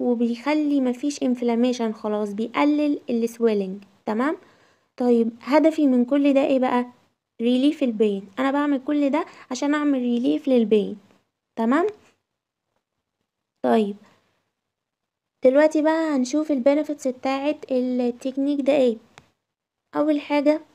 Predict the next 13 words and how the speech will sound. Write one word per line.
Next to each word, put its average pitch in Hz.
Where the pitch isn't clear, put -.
قالك 277
ان 247
التكنيك 247
ده 269
مميز 262
شوية 277
عن، 269
آه، 220
آه، 240
كذا 269
تكنيك 269
تاني. 226
يعني 190